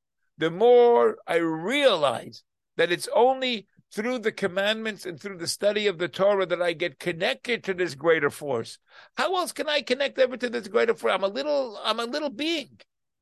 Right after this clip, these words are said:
There are eight billion other people here in this world. How do I get the attention of this great infinite God? There is no way in the world that I can call his attention, the,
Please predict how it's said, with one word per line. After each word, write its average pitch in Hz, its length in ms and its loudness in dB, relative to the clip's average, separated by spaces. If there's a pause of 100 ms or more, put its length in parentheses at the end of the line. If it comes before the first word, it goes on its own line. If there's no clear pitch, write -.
(560)
There 208 140 4
are 220 140 4
eight 262 260 0
billion 262 360 2
other 247 200 2
people 226 300 -4
here 226 180 0
in 233 80 -6
this 214 160 -2
world. 226 280 4
How 202 140 2
do 294 120 2
I 269 80 4
get 262 180 2
the 254 160 -4
attention 226 480 -2
of 220 100 -2
this 165 200 -6
great 190 420 0
infinite 220 580 -6
God? 233 380 0 (460)
There 254 160 2
is 240 100 0
no 277 220 2
way 269 120 6
in 262 80 -4
the 247 120 0
world 262 280 8
that 240 80 2
I 226 100 2
can 220 180 -16
call 233 220 2
his 214 100 0
attention, 208 500 -6
the, 175 300 -2